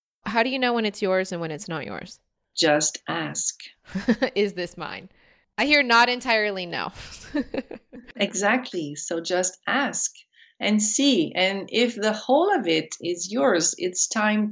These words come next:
Speaker 2: to, let's say, if you want,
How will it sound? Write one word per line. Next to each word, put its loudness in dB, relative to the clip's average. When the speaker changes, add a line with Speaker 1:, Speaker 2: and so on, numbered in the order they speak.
Speaker 2:
to, -2
let's 0
say, 4
if -8
you 0
want, 2